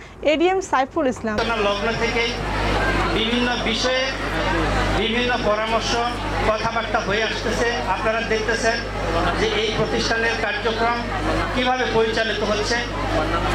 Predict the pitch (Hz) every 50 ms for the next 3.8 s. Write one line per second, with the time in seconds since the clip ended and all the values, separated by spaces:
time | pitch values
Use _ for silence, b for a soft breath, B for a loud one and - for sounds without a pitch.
0 | - 175 156 - 190 202 226 - 247 240 233 247 254 - - 160 202 262 269 247
1 | 254 247 247 - 240 214 220 226 226 240 240 240 240 247 240 254 254 254 - -
2 | - - - - - - - - 185 190 226 240 240 240 233 220 208 - - -
3 | 190 - - - 254 285 311 330 - - 214 214 214 427 208 202